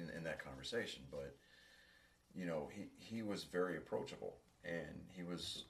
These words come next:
I mean, he knew what it meant to be a good, you know, a good leader, you know. Um, he followed the three M's, men, mission, myself. You know, you take care of your guys, they'll take care of the mission, and then you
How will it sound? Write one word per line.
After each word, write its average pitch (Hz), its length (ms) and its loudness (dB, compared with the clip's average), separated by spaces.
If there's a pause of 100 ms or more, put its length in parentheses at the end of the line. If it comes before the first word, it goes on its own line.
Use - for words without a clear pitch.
I 87 40 -4
mean, 80 180 -4
he 110 140 2
knew 107 220 6 (240)
what 90 200 6
it 82 80 4
meant 80 160 -4
to - 60 -12
be 64 100 -6
a 62 40 -6
good, 69 220 -4
you 80 60 -6
know, 71 120 2
a - 80 -4
good 76 140 -4
leader, - 260 -6 (140)
you 78 60 -10
know. 73 180 -8 (760)
Um, 69 200 -2 (160)
he - 60 -18
followed 82 340 8
the 71 120 0 (120)
three 76 180 -2
M's, 67 240 -6
men, 78 180 -2
mission, - 300 -6
myself. 67 480 0 (580)
You 78 80 -6
know, 76 60 -4
you 78 80 -4
take 92 240 0
care 92 100 6
of 87 60 6
your 76 100 0
guys, 69 360 2
they'll - 100 -6
take 82 220 -2
care 80 100 0
of 73 80 0
the 69 140 -6
mission, 67 260 -6
and 76 80 -6
then 85 80 -2
you 78 40 -6